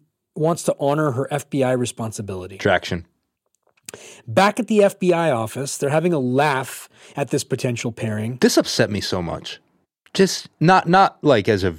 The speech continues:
Speaker 2: as a viewer. This, this upset me as, like, i-, like, engrossed in the story, right? Like, just, you know, Adriana's the most sympathetic character on the show in a lot of ways. Um, and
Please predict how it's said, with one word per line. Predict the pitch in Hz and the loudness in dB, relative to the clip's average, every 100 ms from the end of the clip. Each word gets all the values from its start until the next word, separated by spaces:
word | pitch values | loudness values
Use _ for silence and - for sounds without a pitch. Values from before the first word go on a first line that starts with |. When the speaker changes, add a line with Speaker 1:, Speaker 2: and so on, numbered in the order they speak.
| 92 104 | -6 -2
Speaker 2:
as | 92 | 0
a | 90 | -2
viewer. | 82 90 80 80 | -2 -2 0 -2
This, | 82 92 | -2 0
this | 107 98 - | 0 0 -2
upset | 123 120 | 0 0
me | 107 95 | 0 -2
as, | 87 | -2
like, | 92 85 - - - - - _ - | -4 -6 -12 -20 -20 -20 -20 _ -8
i-, | - 139 | -4 0
like, | 131 120 | 2 2
engrossed | 113 98 113 104 - | 0 2 4 2 0
in | 98 | -4
the | 82 | -4
story, | - 85 - - _ - | -4 -4 -4 -10 _ -6
right? | 87 - | -4 -4
Like, | 87 82 - - 98 | -4 -6 -6 -12 -8
just, | 92 82 - - _ - - - - _ _ _ _ _ _ _ | -6 -6 -10 -16 _ -20 -20 -20 -20 _ _ _ _ _ _ _
you | 160 | 0
know, | 107 - | 0 4
Adriana's | 175 175 160 120 101 95 | 4 4 2 2 -2 -8
the | 101 107 | -2 0
most | 107 92 | 0 0
sympathetic | - 90 90 87 87 | -4 -4 -4 -4 -4
character | 90 80 - 80 | -4 -4 -4 -6
on | 78 | -6
the | |
show | 73 85 80 | -6 -4 -4
in | - | -4
a | 80 | -4
lot | 82 | -4
of | 78 | -4
ways. | 80 76 - - _ _ _ _ _ - | -6 -8 -10 -12 _ _ _ _ _ 0
Um, | 98 90 85 85 90 95 _ - _ _ _ - | 0 2 -2 -4 -8 -16 _ -20 _ _ _ -2
and | 98 90 | 0 0